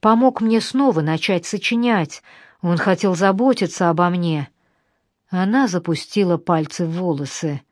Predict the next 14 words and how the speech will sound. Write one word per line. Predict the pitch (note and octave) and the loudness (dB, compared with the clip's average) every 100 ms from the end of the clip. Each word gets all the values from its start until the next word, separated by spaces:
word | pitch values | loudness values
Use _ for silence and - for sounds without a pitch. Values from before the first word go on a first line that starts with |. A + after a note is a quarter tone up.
| _ _ _ _ _ _ _ _ | _ _ _ _ _ _ _ _
«И | E3+ | -4
я | D#3 D3 E3 F3 | -2 0 2 2
позволила | F3+ E3+ D#3+ F3 G#3 D3+ C#3+ | 0 -2 -2 0 0 0 -2
ему. | C#3 D3+ D3+ C#3 - _ - - - | -2 -4 -2 -4 -8 _ -20 -20 -4
А | F3 | 0
потом | G3 G3+ D#4 B3+ | 2 2 2 0
всё | - C4+ | 0 -2
стало | B3+ - B3 B3+ | 0 0 2 2
хуже, | - - A3 D3 C3+ C3 - _ _ | 0 -2 -2 -2 -4 -6 -8 _ _
и | F#3+ | 0
ещё | G3 F#3 A3+ B3 | 2 2 4 4
хуже, | A3 G#3 F3+ D3+ C#3+ C3+ - _ _ _ | 4 2 -2 0 -2 -4 -8 _ _ _
и | G3 | -2
ещё». | F#3+ F3 D#3+ - - D3+ | 0 0 -2 -4 -4 -4